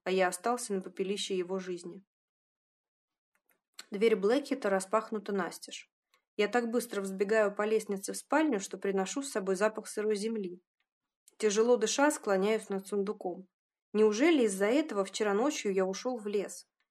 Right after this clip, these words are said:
Неужели из-за этого пролилась моя кровь? Что ж, я его уничтожу, а вместе с ним и всё, что связывает меня с прошлым. Я лихорадочно ищу что-нибудь тяжёлое, чтобы сломать защёлку.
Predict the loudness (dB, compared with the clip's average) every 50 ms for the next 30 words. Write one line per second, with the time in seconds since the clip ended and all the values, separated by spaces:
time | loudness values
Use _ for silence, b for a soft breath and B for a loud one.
0 | _ _ 0 2 2 2 2 2 4 4 4 6 4 2 2 0 0 2 4 4
1 | 2 2 0 0 -2 -2 -2 -2 -4 -2 -2 0 0 0 -2 -2 -4 -4 -2 -2
2 | -2 -2 -2 -2 -2 -2 -2 -4 _ _ _ _ _ _ _ _ _ _ _ -20
3 | -14 -8 -2 2 2 2 2 2 2 4 4 6 6 4 6 6 6 4 4 2
4 | 0 2 4 4 4 2 0 -4 -10 _ _ _ _ _ 0 0 2 4 4 4
5 | 4 2 0 -6 -6 0 2 4 4 4 4 2 0 -2 -2 -2 -4 -6 -8 -4
6 | -2 0 0 0 0 -2 -4 -4 -4 -4 -4 -2 -4 -4 -6 -6 -6 -6 -6 -6
7 | -8 -14 -14 -14 -16 -16 _ _ _ _ _ _ _ _ _ _ _ _ _ _
8 | _ _ -4 2 2 4 4 2 0 2 4 4 4 4 4 2 -4 -4 -2 -2
9 | 0 -2 -2 -4 -6 -8 -6 -4 -2 0 0 0 -2 -4 -8 -4 -2 -2 2 4
10 | 4 4 4 4 2 0 -2 -4 -8 -8 -8 -8 -4 -2 0 0 0 -2 -2 -2
11 | -4 -4 -4 -4 -6 -6 -6 -8 -8 -12 -16 -18 -18